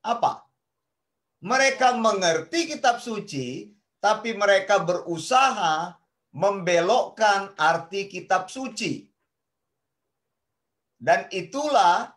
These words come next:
yang disebut dengan orang-orang yang sesat. Yang pertama itu. Kedua, memang orang-orang yang sesat itu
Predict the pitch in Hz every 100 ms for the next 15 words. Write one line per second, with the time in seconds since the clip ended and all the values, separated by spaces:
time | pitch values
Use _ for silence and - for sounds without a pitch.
0 | _ 151 175 180 170 185 160 226 165 170
1 | 175 190 - 170 175 185 180 - 165 170
2 | 185 175 147 151 170 196 _ _ _ _
3 | _ _ _ _ _ _ - 180 - 185
4 | - - _ _ _ _ _ _ _ _
5 | _ _ _ _ _ _ _ _ _ -
6 | 117 139 170 190 214 214 214 135 - _
7 | _ _ _ _ _ _ _ _ _ _
8 | 185 180 185 240 294 285 262 277 269 240
9 | 247 233 226 226 214 208 202 202 202 -
10 | 208 190 180 165 143 131 143 240